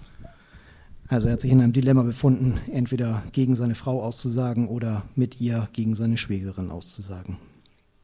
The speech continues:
Bereits neunzehnhundertdreiundachtzig hatte Präsident Richard Nixon in einem Interview eingeräumt, dass Ethel Rosenberg nicht zum Tode verurteilt worden wäre, hätten er und Eisenhower die Tatsachen gekannt.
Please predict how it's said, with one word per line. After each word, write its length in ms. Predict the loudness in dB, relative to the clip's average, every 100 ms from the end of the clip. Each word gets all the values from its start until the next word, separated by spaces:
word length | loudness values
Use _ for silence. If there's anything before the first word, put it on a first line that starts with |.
| _ _ _ _ _ -20 -20 -20 -20 -20 -20 -20 _
Bereits 300 | -2 2 4
neunzehnhundertdreiundachtzig 1080 | 6 6 4 2 2 2 4 2 2 2 4
hatte 260 | 2 2 2
Präsident 580 | 2 2 2 4 4 4
Richard 320 | 2 2 2
Nixon 440 | 6 6 6 6
in 100 | 6
einem 140 | 6 6
Interview 380 | 4 4 4 2
eingeräumt, 580 | 4 4 4 2 2
dass 100 | 2
Ethel 320 | -2 -4 0 2
Rosenberg 640 | 4 6 6 6 4 6
nicht 280 | 8 8 6
zum 180 | 2
Tode 260 | 4 4 4
verurteilt 520 | 2 0 0 0 0
worden 280 | 0 2 2
wäre, 400 | 2 2 2 0
hätten 360 | 0 -2 0 -2
er 280 | 0 -2 -2
und 240 | -4 -4
Eisenhower 500 | -4 0 0 0 -2
die 120 | -4
Tatsachen 500 | -6 -6 -4 -4 -4
gekannt. 560 | -6 -8 -8 -8 -8